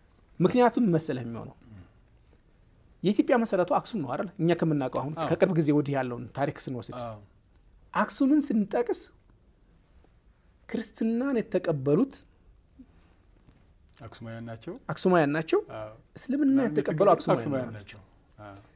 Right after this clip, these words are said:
Speaker 1: ክርስትና በአክሱም ዘንድ በዓለም ላይ የ-፣ የ-፣ የ-፣ የ-፣ የኢትዮጵያ ክስ-፣ ኦርቶዶክስ ክርስትና በዓለም ላይ ትልቁን ቦታ እንዲኖረው ያደረገው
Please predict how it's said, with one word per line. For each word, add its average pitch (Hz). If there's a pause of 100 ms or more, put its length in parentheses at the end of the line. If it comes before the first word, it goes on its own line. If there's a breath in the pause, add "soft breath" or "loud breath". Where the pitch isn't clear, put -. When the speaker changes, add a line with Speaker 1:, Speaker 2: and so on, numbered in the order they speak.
(1040)
Speaker 1:
ክርስትና 269 (420)
በአክሱም - (120)
ዘንድ 135 (460)
በዓለም 196
ላይ 180 (1600)
የ-፣ 151
የ-፣ 143
የ-፣ 143
የ-፣ 135
የኢትዮጵያ 139
ክስ-፣ -
ኦርቶዶክስ 151
ክርስትና 156 (120)
በዓለም 170 (140)
ላይ 330 (1400)
ትልቁን 339
ቦታ 151
እንዲኖረው 131
ያደረገው 139